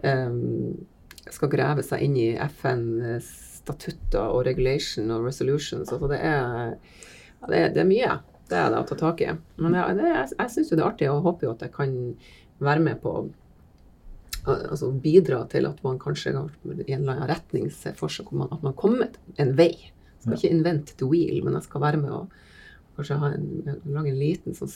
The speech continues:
Speaker 1: sånn stang i det her navet.
Speaker 2: Et siste spørsmål før vi sender deg tilbake på hula di, der du skal gå tilbake og finne opp hjulet. I løpet av et langt liv som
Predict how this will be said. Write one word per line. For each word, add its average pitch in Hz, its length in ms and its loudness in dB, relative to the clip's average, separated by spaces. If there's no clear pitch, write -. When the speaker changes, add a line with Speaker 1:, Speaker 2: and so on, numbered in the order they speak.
Speaker 1:
sånn 143 240 -2
stang 147 400 -4
i 98 220 -2
det 127 160 -6
her 135 100 -4
navet. 143 380 -4
Speaker 2:
Et - 100 -8
siste - 400 0
spørsmål 117 560 0
før 120 300 4
vi 98 100 2
sender 101 320 4
deg - 140 -4
tilbake 101 420 2
på 85 160 -4
hula 107 320 2
di, 85 160 -8
der 95 120 -6
du 92 100 -12
skal - 180 -8
gå 95 160 -10
tilbake 101 320 -4
og - 80 -4
finne 104 220 -2
opp 95 100 -10
hjulet. 104 320 2
I 139 80 2
løpet 196 200 8
av 123 100 6
et - 20 10
langt 139 320 8
liv 117 240 8
som 101 220 2